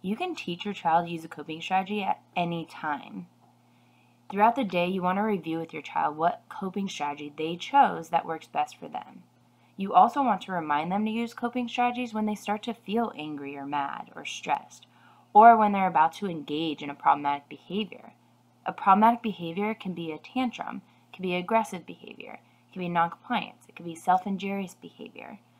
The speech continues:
Most children show or give signs when they are starting to become angry, mad, stressed, or engage in that problematic behavior. This is the best time to tell your child to utilize their coping strategy.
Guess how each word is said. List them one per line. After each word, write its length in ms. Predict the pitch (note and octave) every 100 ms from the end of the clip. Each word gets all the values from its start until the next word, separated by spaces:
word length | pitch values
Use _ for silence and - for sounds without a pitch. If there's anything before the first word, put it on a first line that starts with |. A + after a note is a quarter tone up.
| _ _ _ _ _ _ _ _ _ _
Most 440 | F#3+ F#3+ G3+ - -
children 460 | B3+ A#3 B3+ D4
show 440 | D4 - F3 F3 A3+
or 140 | -
give 260 | F3 F3 F3
signs 420 | - D#3 E3 E3
when 120 | D#3+
they 120 | D3+
are 60 | D3
starting 320 | - D#3 D#3
to 60 | D3+
become 640 | - - G3 G3+ F#3+ D#3+ -
angry, 460 | E3 D#3+ D3+ D3
mad, 520 | D3 D#3+ D#3+ D3 C#3 -
stressed, 720 | - - D#3 - - - -
or 240 | E3+ D#3+
engage 320 | D#3 D#3 D3+ D#3
in 60 |
that 180 | D3+ D3
problematic 420 | D#3 D3+ C#3+ -
behavior. 600 | - - E3 D3+ - - - _ _ _ -
This 200 | F#3+ G3
is 120 | A3
the 160 | G3+ E3+ _ _
best 380 | - F#3 F#3 -
time 340 | - D#3+ D#3+ G3+
to 100 | G3
tell 240 | - E3
your 120 | E3
child 380 | E3 D#3+ D#3 E3
to 60 | D#3
utilize 520 | D#3 D#3 C#3+ C#3 C#3
their 160 | D3+
coping 420 | C#3 - D3 D3+ -
strategy. 600 | - - - - -